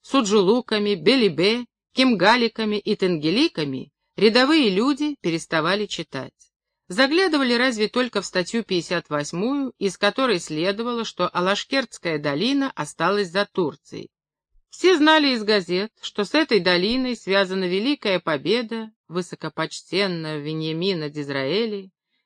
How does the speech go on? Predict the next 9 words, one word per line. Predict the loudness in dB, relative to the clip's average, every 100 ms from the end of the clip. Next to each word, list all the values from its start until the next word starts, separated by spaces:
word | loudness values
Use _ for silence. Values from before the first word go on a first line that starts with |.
| -8
графа | 2 4 4 2 -4
Биконсфильда, | -2 -4 -4 -6 -6 -4 -4 -6 -10 -12 _ _ _ -12
виконта | -2 -2 2 2 2 0 -2 -4 -10
Гюгендена | -10 -4 -2 -2 -2 -2 -4 -4 -6 -14 _ _ _ _ _ _ _ _ _ 0
и | 2
высокопочтенного | 4 4 0 2 0 0 -2 2 2 2 0 0 0
Роберта | 2 2 2 -2 -4 -6 -6 0
Артура | 2 2 0 -6 -4 -4 _
Талбота | 2 4 4 0 -4 -4 -4 -6